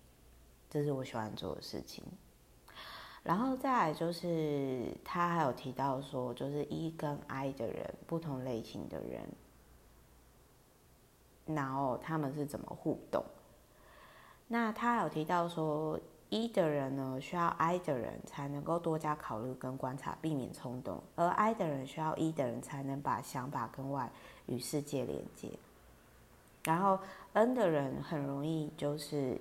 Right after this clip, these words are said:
E N T J嘛，像 N 的人就很容易会忽略细节，较大而化之。那然后再来就是他们很容易会喜欢想不一样的方式来试试看，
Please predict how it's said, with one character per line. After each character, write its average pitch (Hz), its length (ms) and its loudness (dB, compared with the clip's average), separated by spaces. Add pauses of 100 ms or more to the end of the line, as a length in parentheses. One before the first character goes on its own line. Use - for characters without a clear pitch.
E 175 340 0
N 160 260 4
T 147 220 -2
J 127 260 -2
嘛， 120 200 -2 (460)
像 180 480 0
N 233 180 2
的 196 120 4
人 143 240 2
就 170 140 2
很 165 100 2
容 127 200 2
易 147 80 2
会 151 180 2
忽 147 260 0
略 131 220 4
细 131 240 -2
节， - 300 -4
较 143 280 2
大 131 260 6
而 - 160 4
化 113 320 2
之。 - 300 -6 (560)
那 247 600 2 (640)
然 175 160 2
后 220 200 6
再 214 140 2
来 143 240 8
就 170 140 4
是 180 120 6
他 180 120 2
们 170 200 4
很 147 120 0
容 127 160 2
易 151 140 2
会 156 180 4
喜 139 220 -2
欢 135 220 2
想 139 180 -4
不 151 160 0
一 143 40 4
样 123 120 0
的 131 60 -4
方 127 200 -2
式 127 120 -6
来 127 120 -2
试 - 240 -6
试 - 200 -6
看， - 200 -6